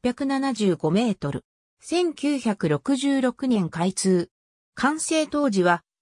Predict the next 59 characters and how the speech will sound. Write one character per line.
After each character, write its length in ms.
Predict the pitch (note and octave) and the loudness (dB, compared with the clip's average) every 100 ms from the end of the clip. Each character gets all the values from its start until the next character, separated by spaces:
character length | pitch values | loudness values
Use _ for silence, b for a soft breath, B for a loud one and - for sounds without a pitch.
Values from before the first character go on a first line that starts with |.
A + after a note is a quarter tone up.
| - | -4
国 260 | G3+ D4+ | -2 -2
内 220 | D#4+ C4+ | -2 0
で 160 | F#3 D#3+ | 0 0
三 340 | - F#3 A#3+ | 0 0 2
番 200 | C4 C4+ | 2 0
目 120 | B3+ B3 | 2 2
に 140 | A#3 | 4
長 300 | G#3+ A#3 A#3+ | 2 2 2
い 80 | A3 | 2
道 240 | B3+ D#4 | 2 2
路 120 | B3 | 0
ト 120 | G3 F#3 | 0 0
ン 100 | E3+ | 2
ネ 140 | F3+ | 2
ル 100 | F#3+ | 2
で 160 | E3 D3+ | 2 0
あ 60 | |
っ 60 | D3 | -2
た。 200 | - C#3 - _ _ _ _ - | -6 -8 -10 _ _ _ _ -6
国 300 | F#3+ - D#4 | -4 -2 0
道 240 | D#4+ D4 | 2 0
十 240 | B3+ D4 | 0 -2
三 320 | D4+ C#4+ C#4+ A#3+ | -2 -4 -2 0
号 160 | G#3+ | 2
の 140 | F#3 D#3+ | 2 0
律 260 | F3+ - | -2 -4
子 140 | - C#4 | -6 -2
峠 340 | C4+ C4 G3 | 0 0 0
を 100 | D3+ - | 0 2
越 120 | F3+ | 2
え 80 | E3+ | 2
る、 160 | E3 - _ - | -2 -4 _ -2
こ 100 | G#3+ | 0
の 140 | C4+ | 0
区 160 | - - | -2 -2
間 240 | A#3+ G#3 | 2 2
で、 180 | F3+ F3+ _ - | 2 -2 _ -2
七 280 | E3+ F#3+ C#4 | 2 4 2
本 340 | D#4+ D#4 A3 | 0 0 2
あ 120 | F3+ | 2
る 100 | A3 | 0
ト 160 | G3+ F#3 | 0 2
ン 100 | A3+ | 2
ネ 140 | A#3+ | 2
ル 100 | A#3 | 2
の 120 | A3 G3+ | 2 2
う 100 | F#3+ | 0
ち、 300 | - F3+ - _ - | -2 -4 -4 _ -2
最 340 | G3 G#3 D#4 | -2 -2 -2
も 100 | D#4+ | 0
長 280 | A3+ G3 B3+ | 2 2 2
い 100 | C#4 | 0
ト 140 | G#3 G#3+ | 0 0
ン 60 | |
ネ 100 | A3+ | 2
ル 120 | A3 G#3 | 2 2
で 140 | G3 | 2
あ 120 | F#3 | 2
り、 200 | E3 D#3+ | 0 -4